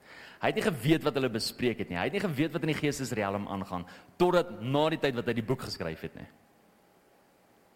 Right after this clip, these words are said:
Né? En nou kom hy en nou maak hy hierdie verklaring, maar hy het nie 'n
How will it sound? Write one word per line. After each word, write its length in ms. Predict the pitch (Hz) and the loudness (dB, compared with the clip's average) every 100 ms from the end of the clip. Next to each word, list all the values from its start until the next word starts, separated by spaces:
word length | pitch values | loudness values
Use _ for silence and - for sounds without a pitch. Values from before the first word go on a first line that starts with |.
| 90 | -4
Né? 140 | 107 156 - - - - - - _ - - | -2 -2 -8 -20 -20 -20 -20 -20 _ -4 6
En 360 | 220 196 175 175 - - - - 160 | 8 8 2 -4 -8 -18 -12 2 6
nou 80 | 226 | 8
kom 240 | 254 254 240 | 8 8 8
hy 260 | 214 208 202 - - | 4 0 -4 -6 2
en 80 | 190 | 4
nou 100 | 214 | 6
maak 300 | 190 208 247 | 8 8 8
hy 80 | 226 | 6
hierdie 180 | 214 208 | 6 4
verklaring, 580 | 190 196 226 233 196 175 | 0 4 6 8 6 4
maar 140 | 180 214 | 4 4
hy 40 | |
het 60 | 254 | 2
nie 80 | |
'n 80 | 254 | 0